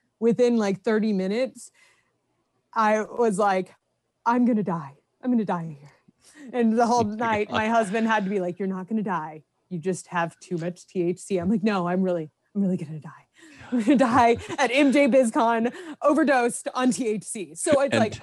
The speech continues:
Speaker 1: I, <laughs> and it's like, I, I use T H C. I'm, <laughs> but I
Speaker 2: Yeah.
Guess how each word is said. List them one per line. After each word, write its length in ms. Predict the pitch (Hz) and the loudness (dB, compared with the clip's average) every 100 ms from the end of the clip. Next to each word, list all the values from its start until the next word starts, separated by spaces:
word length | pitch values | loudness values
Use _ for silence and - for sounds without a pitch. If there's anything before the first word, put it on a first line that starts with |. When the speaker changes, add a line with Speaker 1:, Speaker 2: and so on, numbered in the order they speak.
| 254 | -2
Speaker 1:
I, 180 | 262 220 - | 0 -2 -10
<laughs> 500 | 403 285 - - - | -6 -6 -8 -8 -6
and 180 | 339 320 339 | -4 -2 -2
it's 160 | - 403 | -2 -4
like, 220 | 277 285 | -2 0
I, 320 | 539 622 554 - 403 - | 2 2 0 -4 -18 -4
I 120 | 480 622 571 | -2 2 2
use 200 | 320 - _ _ - | 0 -2 _ _ -2
T 80 | 427 | 0
H 200 | 269 247 | 0 -4
C. 260 | - 277 359 | -4 -2 0
I'm, 140 | 359 440 - - | 0 -2 -6 -10
<laughs> 220 | 320 311 | -4 -2
but 160 | 370 - | -2 -2
I 120 | 311 214 | 0 0
Speaker 2:
Yeah. 160 | 131 | -4